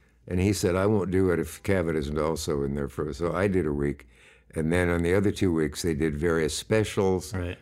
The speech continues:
Speaker 1: and things that were,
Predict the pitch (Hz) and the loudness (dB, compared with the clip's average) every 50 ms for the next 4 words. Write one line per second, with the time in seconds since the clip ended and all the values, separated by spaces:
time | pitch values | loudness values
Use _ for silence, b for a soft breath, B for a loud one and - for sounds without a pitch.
0 | - - - 85 82 80 80 - 95 92 85 87 85 78 - B B B B B | -16 -10 -6 -4 -4 -4 -2 0 0 2 2 2 0 -2 -4 B B B B B
1 | B B - 80 95 92 87 87 87 80 - - - 98 98 85 85 87 87 85 | B B -6 -2 0 2 2 2 2 0 -2 -6 -10 -6 -4 0 0 2 2 2
2 | 85 85 78 76 78 64 | 2 2 2 0 -2 -4